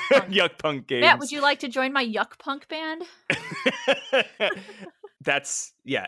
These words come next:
Speaker 2: Exit: A Biodelic Adventure.
Speaker 1: Nice. So the last game I wanna talk about is Death of the Reprobate by Joe Richardson, and I had not played these games before. So the demo is kind of what got me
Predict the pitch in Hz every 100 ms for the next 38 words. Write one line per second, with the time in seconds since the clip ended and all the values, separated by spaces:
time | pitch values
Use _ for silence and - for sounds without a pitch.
0 | - 139 139 143 147 - 120 - 110 120
1 | 120 117 117 - 107 113 117 113 - 110
2 | - 101 - - - - _ _ - 185
3 | - - - _ _ _ _ _ _ -
4 | 285 262 262 285 311 339 330 339 240 233
5 | 233 226 220 220 214 202 202 214 220 220
6 | 233 - 196 - 196 196 226 240 196 190
7 | 185 190 254 - 226 _ - 185 190 185
8 | 196 214 180 190 180 - 175 233 262 _
9 | - 196 196 190 185 - - 233 359 349
10 | 302 277 269 - 240 226 233 220 208 190
11 | 170 151 - 170 - - 50 196 - 202
12 | 185 226 269 262 233 220 - 220 202 196
13 | 185 170 185 180 180